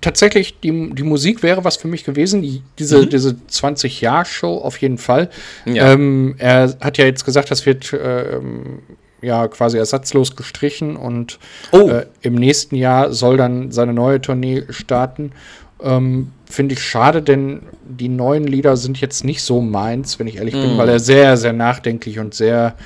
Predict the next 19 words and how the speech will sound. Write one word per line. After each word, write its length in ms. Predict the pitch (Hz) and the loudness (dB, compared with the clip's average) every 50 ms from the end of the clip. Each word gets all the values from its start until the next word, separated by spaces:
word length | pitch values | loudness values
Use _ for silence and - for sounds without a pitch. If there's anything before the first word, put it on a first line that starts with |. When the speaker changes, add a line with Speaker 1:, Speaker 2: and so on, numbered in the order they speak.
| - - - - - _ _ _ - | -20 -20 -20 -20 -20 _ _ _ -12
Speaker 1:
ähm, 600 | - 123 113 110 110 110 117 110 107 107 107 104 104 _ _ _ _ _ _ _ _ _ _ _ _ - | -8 -6 -6 -4 -6 -6 -8 -8 -8 -8 -10 -12 -14 _ _ _ _ _ _ _ _ _ _ _ _ -12
ja, 120 | 98 104 107 | -10 -10 -8
philosophisch, 760 | - - 117 113 120 113 123 120 143 147 - 151 135 - - | -6 -6 -4 -2 -2 0 2 2 2 2 0 -4 -4 -4 -4
möchte 220 | 131 131 131 135 | -6 -6 -4 -6
ich 80 | 123 - | -8 -8
schon 200 | - 131 127 117 | -6 -8 -6 -4
sagen, 460 | 120 120 123 127 127 127 117 120 127 | -2 0 0 0 -2 -4 -8 -10 -10
äh, 360 | 135 127 123 120 123 131 - 131 | -8 -6 -4 -4 -4 -4 -6 -6
geworden 380 | 127 127 127 127 127 127 131 135 | -8 -6 -4 -2 -4 -4 -4 -4
ist. 140 | 127 117 120 | -4 -2 0
Speaker 2:
Ja. 340 | 120 120 113 107 104 110 120 - - - _ _ - | 4 4 6 6 4 4 0 -4 -10 -20 _ _ -4
Speaker 1:
Ähm, 520 | 135 127 127 127 127 127 123 127 131 131 - - _ _ _ _ _ _ _ _ _ _ | -2 0 2 2 2 2 0 -2 -4 -6 -10 -18 _ _ _ _ _ _ _ _ _ _
meine 320 | - 113 113 120 131 139 135 | -8 -2 0 2 2 2 2
sind 240 | 120 127 127 127 - | 2 0 -2 -2 0
eher 200 | 131 131 131 127 | 2 2 4 4
so 240 | 117 120 127 123 123 | 2 2 2 0 0
die, 380 | 117 - 120 117 117 120 120 120 120 - | 0 -2 -2 -2 0 0 -2 -4 -8 -10
die 640 | - 110 110 110 110 110 113 113 110 107 104 104 - - - - - - - - - _ - _ _ _ _ _ _ - | -10 -8 -6 -6 -6 -4 -4 -4 -6 -6 -8 -8 -10 -12 -16 -18 -20 -20 -20 -20 -20 _ -20 _ _ _ _ _ _ -8
poppigen, 840 | - - 170 165 - 156 135 131 135 131 127 127 127 127 123 120 | -2 -2 -2 0 0 0 0 0 -2 -6 -6 -6 -6 -8 -10 -10